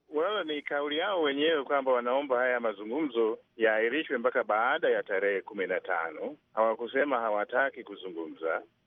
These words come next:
ila kabla mazungumzo yajaanza, kutakuwa pawe na majadiliano, tukubaliane vizuri, jambo ambalo hata pale Entebbe lili-, lililetwa kuhusu kuimarisha ajenda na washiriki wa pande zote mbili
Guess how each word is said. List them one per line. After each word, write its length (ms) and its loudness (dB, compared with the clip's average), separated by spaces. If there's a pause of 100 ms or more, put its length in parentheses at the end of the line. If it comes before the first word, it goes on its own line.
(140)
ila 280 2
kabla 360 0
mazungumzo 580 0
yajaanza, 840 0 (300)
kutakuwa 840 2
pawe 400 2
na 140 0
majadiliano, 800 0 (180)
tukubaliane 720 0
vizuri, 680 -2 (560)
jambo 260 4
ambalo 380 2
hata 200 0
pale 400 0
Entebbe 580 0
lili-, 540 -4 (200)
lililetwa 840 0
kuhusu 920 -2 (120)
kuimarisha 720 0
ajenda 720 0 (300)
na 100 0 (300)
washiriki 840 -2
wa 220 0
pande 280 0
zote 320 0
mbili 520 0